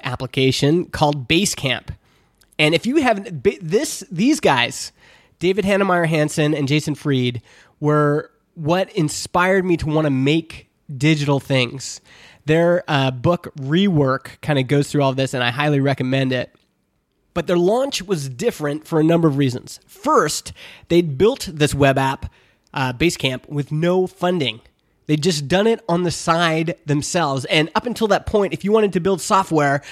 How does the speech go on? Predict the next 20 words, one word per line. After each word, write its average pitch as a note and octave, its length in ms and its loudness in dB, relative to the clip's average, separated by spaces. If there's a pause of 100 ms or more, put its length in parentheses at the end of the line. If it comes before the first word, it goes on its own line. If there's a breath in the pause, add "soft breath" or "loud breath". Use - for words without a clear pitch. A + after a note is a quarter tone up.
(160 loud breath)
you D#3 120 4
needed C#3+ 160 2
a A2+ 80 -6
huge G3 520 -2
team. D#3 500 2 (240 loud breath)
You C#3 100 -6
needed C3 280 -2
a A2+ 80 -6
lot C3+ 280 0
of F3+ 120 -2
venture E3+ 320 0
money. D3+ 520 0 (200 loud breath)
Uh, B2+ 80 -6
Salesforce F#3 640 0
itself E3 520 0 (200 loud breath)
had C3 180 -4
a B2+ 80 -2
bunch E3 500 0
of D#3 200 0
investors. D3+ 720 0